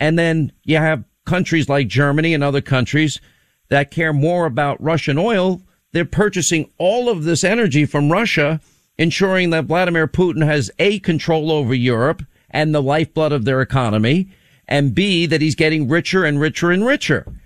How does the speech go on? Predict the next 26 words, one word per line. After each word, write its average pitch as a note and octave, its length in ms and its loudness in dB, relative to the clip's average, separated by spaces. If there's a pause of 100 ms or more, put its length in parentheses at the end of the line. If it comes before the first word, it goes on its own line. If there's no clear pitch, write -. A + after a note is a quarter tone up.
(180)
And D#3+ 160 -2
then F#3+ 140 2
Joe F#3+ 240 0
took F#3 240 -2
it F3+ 100 0
even F#3+ 220 -2
a F#3+ 60 2
step - 340 -2
further A#3+ 560 -2 (320)
when D#3+ 160 0
he F3 80 0
artificially E3 800 -2
reduced E3 520 0
the E3 60 2
world D3 460 0
supply C3 720 -2
of C#3+ 240 -2
energy C3+ 720 0 (400)
because C#3 320 0
he's C#3+ 180 0
beholden D3 600 -2
to D#3 80 -4
these C#3 300 -2
left-wing C3+ 680 -2
climate D3 560 -2 (320)
alarmist C#3 720 0